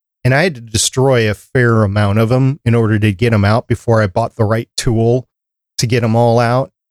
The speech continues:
So now I have to rebuy all these stupid little pins that are somewhere between five and ten dollars a piece.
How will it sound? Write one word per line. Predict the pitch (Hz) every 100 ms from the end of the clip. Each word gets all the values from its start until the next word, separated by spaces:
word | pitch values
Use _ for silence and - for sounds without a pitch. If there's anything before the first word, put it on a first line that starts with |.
| _ _ _ _ _ _
So | - 117 110
now | 110 120
I | 123
have | 117 120
to | 113
rebuy | 110 107 98 113 107
all | 101
these | 98 98
stupid | - - 127 117 104
little | 107
pins | 101 117 117 107 98
that | 101
are | 98
somewhere | - 110 107
between | 98 98 107 98
five | - 110 107
and | 98 95
ten | - 107
dollars | 104 101 98
a | 98
piece. | - 110 98 - -